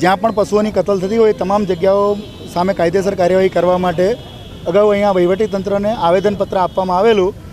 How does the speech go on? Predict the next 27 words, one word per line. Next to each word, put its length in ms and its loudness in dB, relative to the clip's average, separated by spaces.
પરંતુ 300 0
કોઈ 160 2
કામગીરી 380 0
ના 80 2
થતાં 500 0
જીવદયા 360 2
પ્રેમીઓ 340 0
દ્વારા 300 4
ધરણાનો 380 2
કાર્યક્રમ 380 2
ગોઠવવામાં 460 0
આવેલો 220 4
હતો 160 -2
અને 140 0
એના 180 2
માટેની 280 0
મંજૂરી 280 2
માગવામાં 360 2
આવેલી 180 2
હતી, 100 -4
પણ 140 -2
મંજૂરી 300 2
આપવામાં 340 0
આવેલી 260 2
નહીં, 240 2
જેથી 240 2
આગળ 220 2